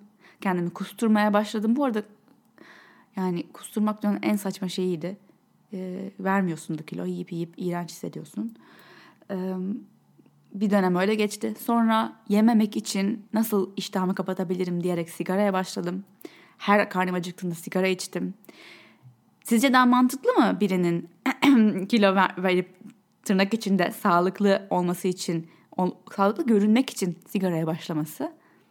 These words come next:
Hayır. Neden bunu yapıyordum? Çünkü mankenleri gör-, görüyordum o zamanlar dergilerde. Elinde, e, sigara ve kola. "Ha, demek ki böyle oluyor." diyordum. Ve öyle yiyordum. Örnekler buydu karşımda. Yemiyordum daha doğrusu, yiyordum değil. Öyle yemiyordum.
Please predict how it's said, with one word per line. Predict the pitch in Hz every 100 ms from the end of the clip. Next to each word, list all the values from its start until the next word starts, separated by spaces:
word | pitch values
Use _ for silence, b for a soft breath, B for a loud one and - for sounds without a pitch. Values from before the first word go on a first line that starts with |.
| b _
Hayır. | - - 427 311 185 - - B B -
Neden | 269 311 233
bunu | 190
yapıyordum? | 170 208 269 -
Çünkü | 254
mankenleri | 240 240 247 240 240 247
gör-, | 220
görüyordum | 165 175 165 156 160
o |
zamanlar | 165 160 160 156 151
dergilerde. | 165 156 156 156 156 294 440 B B B B _ -
Elinde, | 240 214 208 214 - -
e, | 185 175
sigara | - 196 208 180 165
ve | 170 170 - _ _ _ -
kola. | 202 180 190 - - b b b b
"Ha, | - 240
demek | 226 226 226
ki | 220
böyle | 233 226
oluyor." | 175 151 147 135
diyordum. | 131 165 302 415 - b b b _ -
Ve | 285
öyle | 349 370
yiyordum. | 311 214 170 160
Örnekler | 214 240 262 285 294
buydu | 294 294
karşımda. | 233 190 175 - 151 - 185
Yemiyordum | 220 196 170 156
daha | 151 151
doğrusu, | 151 147 139
yiyordum | 151 156 - 151
değil. | 147 -
Öyle | 165
yemiyordum. | 175 165 156 147 135